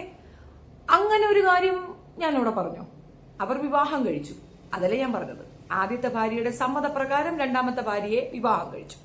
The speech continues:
ആദ്യത്തെ ഭാര്യ ക്രിസ്ത്യൻ കമ്മ്യൂണിറ്റിയിലുള്ളതാണ്, അവിടുന്ന് മതം മാറി മുസ്ലിമായി. കറക്റ്റ് അല്ലേ? അവർക്ക് രണ്ട് കുട്ടികൾ, ഇവർക്കൊരു കുട്ടി. കറക്റ്റ് അല്ലേ?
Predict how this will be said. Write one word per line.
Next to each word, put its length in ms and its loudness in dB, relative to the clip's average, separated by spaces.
ആദ്യത്തെ 320 4
ഭാര്യ 220 2
ക്രിസ്ത്യൻ 420 0
കമ്മ്യൂണിറ്റിയിലുള്ളതാണ്, 1080 0
അവിടുന്ന് 360 0
മതം 300 2
മാറി 360 0
മുസ്ലിമായി. 540 -4
കറക്റ്റ് 320 0
അല്ലേ? 180 -2
അവർക്ക് 320 0
രണ്ട് 240 0
കുട്ടികൾ, 320 -4
ഇവർക്കൊരു 420 -2
കുട്ടി. 240 -10
കറക്റ്റ് 360 -2
അല്ലേ? 180 -6